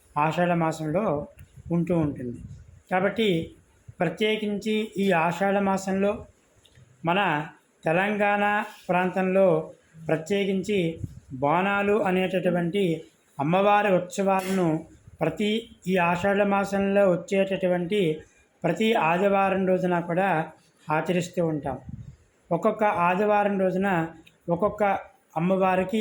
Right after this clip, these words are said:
ఎక్కువగా చేస్తూ ఉంటాం. అలాగే ఇక ఈ ఆషాఢ మాసంలో మనము చెప్పుకోదగినటువంటి విషయాలలో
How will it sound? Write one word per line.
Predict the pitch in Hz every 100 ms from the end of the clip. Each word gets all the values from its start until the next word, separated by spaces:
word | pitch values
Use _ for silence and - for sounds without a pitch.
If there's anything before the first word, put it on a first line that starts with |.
| 156
ఎక్కువగా | 160 196 190 190 185
చేస్తూ | 185 175 - 185
ఉంటాం. | 185 185 202 226 _ _ _ _ 160
అలాగే | 175 190 214 175 139 - _ _ _ _ _ _ - _ _ _ _ _ _ _ _ _ - - - - _ _ _ _ 175
ఇక | 165 208 147 156 - _ 202
ఈ | 214 151
ఆషాఢ | 165 170 214 208 202
మాసంలో | 196 202 208 226 - - _ _ _
మనము | 165 190 226 185 170 - - _ _
చెప్పుకోదగినటువంటి | 196 - - 208 226 220 214 208 208 208 208 202 196 190 180 208 170 160 - - - 165
విషయాలలో | 151 208 196 190 190 196